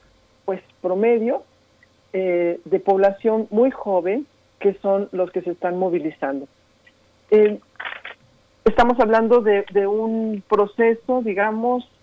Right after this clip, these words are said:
eh, de incremento en, de, eh, inusual en los últimos años, que provienen de Centroamérica y que forman parte de estas grandes caravanas que ingresan por miles de personas. En nuestro país se ha identificado,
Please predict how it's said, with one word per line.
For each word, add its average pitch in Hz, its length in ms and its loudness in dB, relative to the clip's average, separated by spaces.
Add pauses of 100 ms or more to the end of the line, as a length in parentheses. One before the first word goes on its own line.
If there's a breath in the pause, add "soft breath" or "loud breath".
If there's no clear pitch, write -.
eh, 175 300 -6
de 185 100 0
incremento 220 1000 0
en, 175 280 -8 (120)
de, 165 280 -10
eh, 165 300 -14 (140)
inusual 226 840 4
en 226 100 0
los 190 180 -6
últimos 196 500 -8
años, 220 400 -4 (540 soft breath)
que 202 100 0
provienen 208 520 0
de 185 120 -2
Centroamérica 190 800 -2
y 254 40 -2
que 196 140 2
forman 208 380 2
parte 202 400 2
de 190 140 0
estas 190 300 0
grandes 202 360 2
caravanas 196 640 -4
que - 120 -10
ingresan 190 540 -2
por 170 260 0
miles 226 360 0
de 196 80 -2
personas. 185 580 -2 (1500)
En 220 140 4
nuestro 214 280 0
país 226 380 2
se 254 200 0
ha 226 140 2
identificado, 220 960 -2